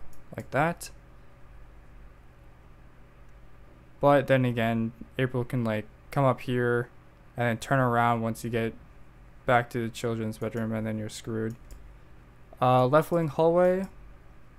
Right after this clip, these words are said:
There's not a whole lot. This looks like another looping area. You just come down. Uh,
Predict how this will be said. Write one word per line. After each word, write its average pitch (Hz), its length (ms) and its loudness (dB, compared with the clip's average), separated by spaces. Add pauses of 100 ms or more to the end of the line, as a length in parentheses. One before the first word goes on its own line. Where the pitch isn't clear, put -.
(640)
There's 135 180 -4
not 160 120 6
a 143 40 4
whole 147 240 4
lot. 139 340 8
This 135 200 0
looks 139 220 -2
like 135 240 0
another 123 300 0
looping 127 420 -2
area. 131 460 2 (1000)
You 127 120 -4
just 123 180 -4 (500)
come 135 220 2
down. 127 580 2 (1400)
Uh, 120 440 2